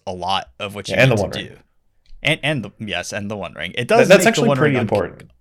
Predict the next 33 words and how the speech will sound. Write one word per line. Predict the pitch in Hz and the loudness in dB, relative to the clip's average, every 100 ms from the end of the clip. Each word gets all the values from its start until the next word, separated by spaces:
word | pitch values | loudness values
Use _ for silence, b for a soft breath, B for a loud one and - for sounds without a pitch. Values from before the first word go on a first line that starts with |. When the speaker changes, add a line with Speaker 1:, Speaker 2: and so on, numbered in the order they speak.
| - | -8
Speaker 1:
uncounterable, | 117 95 117 90 87 85 80 82 | -6 -2 -4 -4 -12 -14 -16 -14
Speaker 2:
Yeah. | 78 | -16
Speaker 1:
though, | 80 | -12
which | 98 | -10
is, | 107 95 90 | -8 -10 -8
is | 113 98 92 | -8 -8 -12
very | - 52 | -18 -20
important. | 92 - - - - B B B B | -20 -16 -18 -16 -20 B B B B
Uh, | 127 127 113 | -2 -2 0
and | 151 143 | -2 -2
also, | 156 - 208 | -4 -2 -4
like, | 185 135 - | -2 -4 -4
Orcish | 139 143 170 | -8 -6 -6
Bowmasters | - 117 127 143 - 160 156 139 - - | -4 -4 -2 -4 -4 -6 -6 -10 -14 -12
into | 113 127 107 | -8 -8 -8
Grist. | 90 107 135 - | -8 -8 -8 -6
Like, | 131 139 | -6 -6
if | 127 | -6
you're | 143 | -6
just | 143 135 - | -6 -6 -4
playing | 123 117 | -4 -4
your | 101 | -8
mid-rangey | 98 113 113 107 | -8 -8 -8 -8
game | 107 113 | -8 -6
while | 107 101 | -4 -6
you're, | 95 | -6
like, | 92 92 - | -8 -8 -10
waiting | 98 98 101 | -8 -6 -6
for | 98 101 | -10 -10
stuff | - 95 - | -10 -12 -14
to | 98 | -16
come | - 95 | -10 -10
together, | 98 104 135 170 | -8 -6 -4 -6